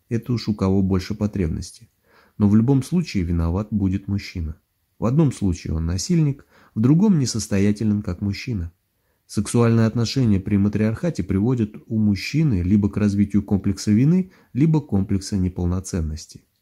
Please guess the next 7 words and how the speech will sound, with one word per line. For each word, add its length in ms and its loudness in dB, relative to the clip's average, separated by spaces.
либо 320 4
и 40 2
того, 280 2
и 40 2
другого 400 0
сразу. 500 -6
Четвёртое. 720 -2